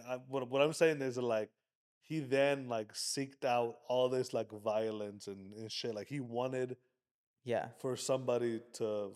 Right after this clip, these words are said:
Speaker 1: fuck around and find out, you know?
Speaker 2: Yeah.
Speaker 1: And, like, he, like, wrote letters and all this other stuff. With the Joker, he wasn't even trying to make it a message, I don't think.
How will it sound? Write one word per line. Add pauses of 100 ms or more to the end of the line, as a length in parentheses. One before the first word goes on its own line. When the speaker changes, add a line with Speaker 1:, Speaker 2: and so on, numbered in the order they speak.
(140)
Speaker 1:
fuck
around
and
find
out, (640)
you
know? (160)
Speaker 2:
Yeah.
Speaker 1:
And,
like, (160)
he,
like,
wrote
letters
and
all
this
other
stuff. (320)
With (840)
the
Joker,
he
wasn't
even
trying
to
make
it
a
message, (520)
I
don't
think.